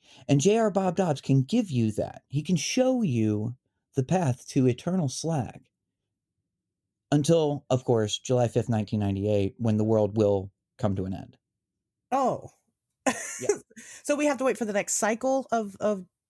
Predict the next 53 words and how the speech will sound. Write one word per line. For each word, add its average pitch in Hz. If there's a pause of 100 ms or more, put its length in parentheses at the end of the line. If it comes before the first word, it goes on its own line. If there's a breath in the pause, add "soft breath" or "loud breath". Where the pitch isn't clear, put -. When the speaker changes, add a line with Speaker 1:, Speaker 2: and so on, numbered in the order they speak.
(340)
Speaker 2:
nineteen 220
ninety-eight 202
to, -
for 190
that 202
to 185
happen? 214 (440)
Speaker 1:
Well, 214
see, 226
okay, 202
the 180
thing 240
is, 214
is 170
one 240
of 233
the, 147 (120)
one 185
of 196
the 131
cooler 202
things 135
about 123
the 113
Church 135
of 123
the 113
Subgenius 110
is 127
we 160
have, 180
we 190
have, 156
uh, 127 (320 soft breath)
the 151
ability 185
to 139
teach 190
you 165
how 180
to -
use 156
time 220
control 98 (440 soft breath)
as 131
a, 123
uh, 113
a 110
method 151
of, 117
of, 107
uh, - (600 loud breath)
uh, -